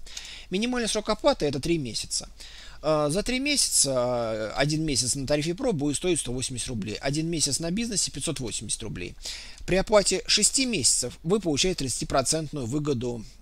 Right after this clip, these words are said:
в цене одного месяца. То есть на Pro будет сто двадцать шесть, на Бизнесе — четыреста шесть. При оплате сразу за год вы получаете пятидесятипроцентную экономию на цене одного месяца. Девяносто рублей в месяц на Pro или две девяносто рублей в месяц на Бизнесе. Вот.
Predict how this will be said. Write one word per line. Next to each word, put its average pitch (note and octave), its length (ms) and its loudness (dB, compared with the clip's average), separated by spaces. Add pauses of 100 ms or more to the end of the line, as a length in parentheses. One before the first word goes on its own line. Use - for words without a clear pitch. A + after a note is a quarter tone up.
в D#3 420 0
цене C#3 300 2
одного B2+ 300 0
месяца. A#2 280 -6
То B2+ 60 -2
есть A#2 160 -4
на D#3+ 140 2
Pro D3+ 200 2
будет A#2 200 -2
сто C3+ 100 -4
двадцать C#3+ 340 0
шесть, - 420 4
на C3 140 2
Бизнесе — C#3+ 380 0
четыреста - 400 0
шесть. - 460 0 (1080)
При E3+ 120 2
оплате F#3 500 4
сразу F3+ 380 2
за A#3 220 4
год A#2+ 200 -6
вы D#3+ 140 0
получаете D#3+ 440 0
пятидесятипроцентную C3 680 -2
экономию C3 400 -2
на B2 140 -2
цене B2 280 -2
одного A2 280 -4
месяца. G#2 340 -6
Девяносто C#3+ 400 -2
рублей B2 300 0
в - 20 -4
месяц A#2+ 320 0
на F3 120 -2
Pro C#4 220 -2
или A#3+ 200 0
две D#3+ 180 4
девяносто B2+ 280 -6
рублей B2 260 0
в B2 40 -2
месяц E3 300 -2
на B2 160 -4
Бизнесе. G#2 480 -4 (480)
Вот. C3 160 -2